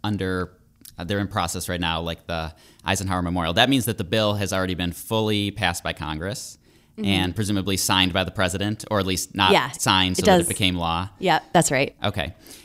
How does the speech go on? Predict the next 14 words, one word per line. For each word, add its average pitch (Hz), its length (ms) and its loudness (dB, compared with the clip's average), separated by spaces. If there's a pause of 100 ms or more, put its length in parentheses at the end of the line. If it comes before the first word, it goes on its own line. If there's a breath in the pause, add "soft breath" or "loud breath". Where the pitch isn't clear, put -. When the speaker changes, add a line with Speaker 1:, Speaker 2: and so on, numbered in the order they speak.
Speaker 1:
And 107 120 0
so 104 640 2
can 123 140 -2
you 120 140 0
talk 120 240 -2
a - 20 -6
little 107 160 -4
bit 104 160 -2
about, 92 580 2 (120)
um, 90 240 -2
how 95 340 2
some 98 220 0
of 82 140 -4
those 117 600 0